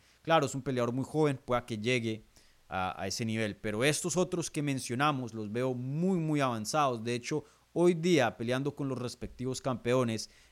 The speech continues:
Garry contra Edwards, Rakhmonov contra, eh, Edwards, Nurmagomedov contra, contra Sean O'Malley, eh, Evloev contra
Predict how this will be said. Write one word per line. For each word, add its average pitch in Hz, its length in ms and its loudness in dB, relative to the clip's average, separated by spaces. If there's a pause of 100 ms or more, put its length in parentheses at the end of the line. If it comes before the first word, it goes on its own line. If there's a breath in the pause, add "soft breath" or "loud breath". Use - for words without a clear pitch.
Garry 131 380 4
contra 117 440 0
Edwards, 117 480 2
Rakhmonov 117 540 -2
contra, 110 680 -2 (460 soft breath)
eh, 98 320 -4
Edwards, 120 640 2 (240 soft breath)
Nurmagomedov 113 800 2
contra, 104 880 -4 (2250)
contra 95 920 -2
Sean 143 220 2
O'Malley, 139 500 4 (480 soft breath)
eh, 101 720 -6 (280)
Evloev 143 580 -2
contra 104 960 0